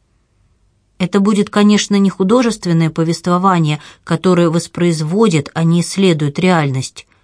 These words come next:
Мне хочется не просто оживить и записать на бумаге картинки из моего детства, но рассмотреть их под разными углами зрения, как документы, чтобы они полностью прояснились.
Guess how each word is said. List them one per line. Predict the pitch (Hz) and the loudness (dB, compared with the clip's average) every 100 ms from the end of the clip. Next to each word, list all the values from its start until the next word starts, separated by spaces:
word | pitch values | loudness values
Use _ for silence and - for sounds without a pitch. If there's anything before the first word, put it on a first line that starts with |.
| _ _ _ | _ _ _
Мне | 165 175 | -2 -2
хочется | 190 180 180 - | 0 -4 -4 -2
не | 175 | 0
просто | 175 226 240 - - | 0 0 0 -2 -6
оживить | 175 160 196 185 196 143 - _ _ - | -4 -2 -2 0 0 -2 -8 _ _ -8
и | 156 | -6
записать | 165 185 180 208 170 175 | -4 -4 -2 0 0 0
на | 160 | -2
бумаге | 175 185 190 160 | 0 0 0 -2
картинки | 156 160 - 190 170 - | -4 -6 -4 -2 -2 -2
из | 160 160 | -6 -2
моего | 151 147 | -2 -2
детства, | 151 196 214 - 180 190 185 _ _ _ _ _ - | -2 0 -2 -4 -2 -4 -4 _ _ _ _ _ -4
но | 185 208 - | 2 2 2
рассмотреть | - 196 - 185 180 - 247 247 | -2 -4 0 0 0 2 2 2
их | 208 - | -2 -2
под | 170 165 | -2 0
разными | 185 220 214 190 | 0 0 0 0
углами | 185 170 185 196 185 | 0 0 0 2 0
зрения, | 160 185 226 190 165 156 165 - _ _ _ | -2 0 2 2 2 0 -6 -18 _ _ _
как | - 165 | -6 -2
документы, | 160 - 226 226 185 139 139 127 _ _ _ _ | -2 0 2 4 2 0 -4 -10 _ _ _ _
чтобы | - - 165 | -14 -6 0
они | 170 165 | 0 0
полностью | 220 240 233 208 202 | 2 2 2 0 -4
прояснились. | 202 214 208 208 190 143 135 - | 0 0 0 2 2 2 -4 -8